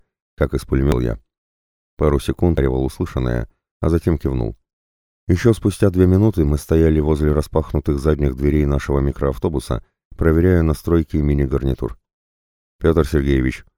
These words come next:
общее управление на вас. В бой вступайте только в крайнем случае», скомандовал я. «Понял, Станислав Георгиевич».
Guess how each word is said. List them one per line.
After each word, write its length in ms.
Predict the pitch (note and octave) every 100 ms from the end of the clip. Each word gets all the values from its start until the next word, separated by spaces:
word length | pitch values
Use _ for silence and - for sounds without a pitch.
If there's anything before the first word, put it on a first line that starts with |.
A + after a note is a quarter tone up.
| _ -
общее 380 | F2 E2 - F2
управление 480 | D#2+ D#2+ E2 D#2+
на 140 | D#2 C#2+
вас. 240 | C#2 - _ _ _ _
В 220 | C#2 C2+
бой 200 | C#2+ F#2+
вступайте 500 | - - D#2 D#2 D#2
только 260 | D2 C#2 D2+
в 60 |
крайнем 300 | - E2 D#2
случае», 500 | - C#2+ - C#2 B1+ -
скомандовал 560 | - B1+ B1+ A#1+ A#1 A#1+
я. 160 | A#1 A1+ _ _ _ _ _ _ _
«Понял, 360 | - D#2+ D#2+ D#2+
Станислав 480 | - D#2+ D#2 D#2 D2+
Георгиевич». 600 | D#2 D#2 D2+ D2 D#2